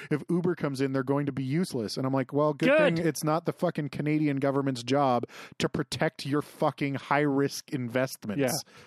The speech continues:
Speaker 1: Like
Speaker 3: You making a poor, poor long-term decision and getting fucked by business is how business works.
Speaker 1: Yeah.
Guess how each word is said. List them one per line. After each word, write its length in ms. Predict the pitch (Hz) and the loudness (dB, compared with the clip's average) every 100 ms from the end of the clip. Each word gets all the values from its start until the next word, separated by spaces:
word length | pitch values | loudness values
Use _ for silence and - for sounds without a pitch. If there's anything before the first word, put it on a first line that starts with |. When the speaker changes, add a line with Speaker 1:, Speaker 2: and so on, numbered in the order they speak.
| - 147 | -6 0
Speaker 1:
Like 120 | 147 | 2
Speaker 3:
You 60 | 208 | 2
making 300 | 202 202 202 | 0 0 -4
a 40 | |
poor, 540 | 185 - 151 156 147 139 _ _ | -4 -2 0 2 -2 -6 _ _
poor 220 | - 165 | 0 2
long-term 400 | 151 147 156 160 | 2 2 0 -4
decision 400 | 147 - 127 127 | -6 -4 -4 -2
and 100 | 151 | -4
getting 160 | 139 131 | -4 -4
fucked 240 | - 180 | -4 -4
by 100 | - 123 | -2 -4
business 480 | 131 147 208 - - - - _ _ _ | -4 -4 -6 -6 -14 -20 -20 _ _ _
is 160 | 180 165 | -2 0
how 100 | 190 | 2
business 340 | 175 170 160 | 2 0 0
works. 300 | 165 160 - | 0 0 2
Speaker 1:
Yeah. 160 | 170 180 | 0 0